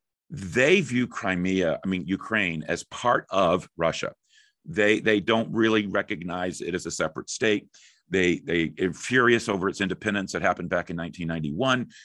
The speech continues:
got even more livid that there, there's a Ukrainian Orthodox Church now because the Russian Orthodox Church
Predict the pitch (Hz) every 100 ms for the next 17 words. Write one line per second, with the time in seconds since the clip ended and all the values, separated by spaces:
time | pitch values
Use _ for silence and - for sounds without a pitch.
0 | _ 95 95 90 85 90 110 120 104 98
1 | 92 95 80 90 78 - 82 - 85 82
2 | 80 90 - - 98 101 101 98 98 95
3 | 95 95 95 85 - - - 90 - 95
4 | 92 92 92 87 80 82 78 123 156 107
5 | 98 90 87 80 76 - 82 82